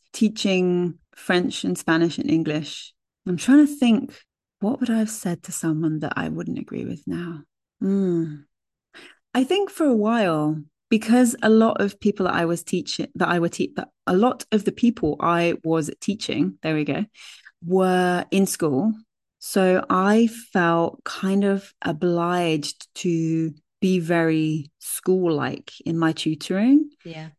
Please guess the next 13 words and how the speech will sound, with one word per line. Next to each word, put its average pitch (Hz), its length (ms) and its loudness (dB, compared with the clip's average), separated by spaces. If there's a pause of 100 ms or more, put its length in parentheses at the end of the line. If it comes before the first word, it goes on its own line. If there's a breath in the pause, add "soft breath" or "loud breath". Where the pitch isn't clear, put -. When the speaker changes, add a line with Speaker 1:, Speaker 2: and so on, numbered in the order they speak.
(280)
Speaker 1:
So, 180 840 2 (680)
you 185 200 0
know, 165 440 2
we 180 220 0
would 180 200 2
have 170 640 0 (540)
lessons 156 760 -4
focused 160 600 -6
on 160 300 -4
a 151 40 -6
particular 156 800 -8 (460)
grammar 156 260 0
aspect. - 720 -10